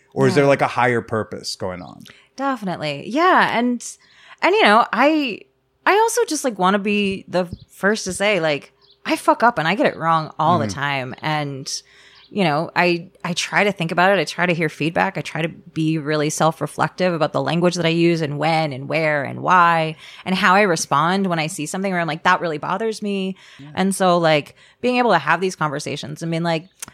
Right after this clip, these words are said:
Speaker 2: "I still don't love the name."
Speaker 1: It's okay.
Speaker 2: And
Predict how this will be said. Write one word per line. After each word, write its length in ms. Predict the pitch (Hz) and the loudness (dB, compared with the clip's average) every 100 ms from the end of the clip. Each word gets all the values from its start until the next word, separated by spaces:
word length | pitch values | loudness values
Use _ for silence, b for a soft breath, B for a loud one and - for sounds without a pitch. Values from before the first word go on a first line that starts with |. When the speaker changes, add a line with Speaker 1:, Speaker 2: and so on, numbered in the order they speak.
| B B | B B
Speaker 2:
"I 100 | 349 | 2
still 380 | 381 - 170 170 | 2 0 2 4
don't 200 | 151 135 | 2 2
love 180 | 139 139 | -2 -4
the 100 | 139 | -6
name." 580 | 135 143 156 180 208 - _ _ - | -4 -2 -2 -2 -4 -8 _ _ -4
Speaker 1:
It's 60 | |
okay. 80 | 165 | 0
Speaker 2:
And 540 | 185 262 339 370 - | 2 2 2 0 -4